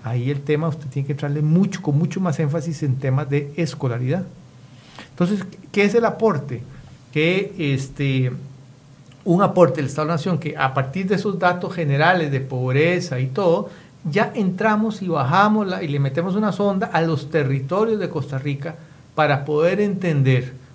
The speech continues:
cuál puede ser la respuesta, este, específica de acuerdo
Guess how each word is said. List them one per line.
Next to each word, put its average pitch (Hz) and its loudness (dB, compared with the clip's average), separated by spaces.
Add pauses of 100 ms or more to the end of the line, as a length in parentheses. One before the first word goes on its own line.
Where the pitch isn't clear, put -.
(120)
cuál 180 2
puede 202 0
ser 196 -4
la 165 2
respuesta, 143 -6 (680)
este, 135 2 (240)
específica 180 4 (240)
de 143 2
acuerdo 147 2